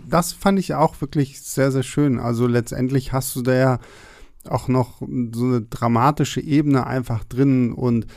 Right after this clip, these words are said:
äh, von, von dieser verzweifelten Frau, die selbst halt, wie du schon meintest, ne, irgendwann nicht mehr so wirklich weiß, okay, passiert das jetzt wirklich oder träumt sie das alles nur? Und ich finde, es gibt so, so ein paar Szenen, wo der Film das halt wirklich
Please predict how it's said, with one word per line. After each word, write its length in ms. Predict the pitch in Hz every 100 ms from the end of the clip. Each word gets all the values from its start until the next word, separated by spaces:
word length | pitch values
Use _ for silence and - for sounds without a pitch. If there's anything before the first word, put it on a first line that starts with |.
| - - - -
äh, 200 | 175 143 120
von, 240 | - 170
von 240 | - 175 185
dieser 240 | 165 151
verzweifelten 800 | 151 - 135 185 - 190 - 135
Frau, 440 | - 180 165 107 113 143
die 240 | 147 135
selbst 420 | 117 156 175 -
halt, 260 | 156 127 135
wie 80 | 131
du 100 | 127
schon 180 | 131
meintest, 400 | 127 175 175 120
ne, 120 | 135 156
irgendwann 300 | 143 143 139
nicht 180 | 135
mehr 120 | 143 135
so 140 | 131
wirklich 320 | 135 143 -
weiß, 240 | 135 139 131
okay, 360 | - 135 127 - - - -
passiert 460 | - 127 - 165 165
das 140 | 143
jetzt 240 | 123 - -
wirklich 500 | 175 - 196 185 -
oder 460 | 135 123 120 120
träumt 360 | - - 156 208
sie 120 | 180
das 160 | 175 156
alles 340 | 143 160 147
nur? 220 | 160 165
Und 100 | 156
ich 100 | 139
finde, 260 | - 156 156 - - - -
es 40 | -
gibt 200 | 156 -
so, 240 | 170 151 - - -
so 140 | 147
ein 180 | 135 - _
paar 300 | - 143 151
Szenen, 600 | - 156 165 165 127 123
wo 80 | 135
der 120 | 131
Film 340 | - 156 160 139
das 180 | 135
halt 280 | 135 135 120
wirklich 440 | 131 139 160 -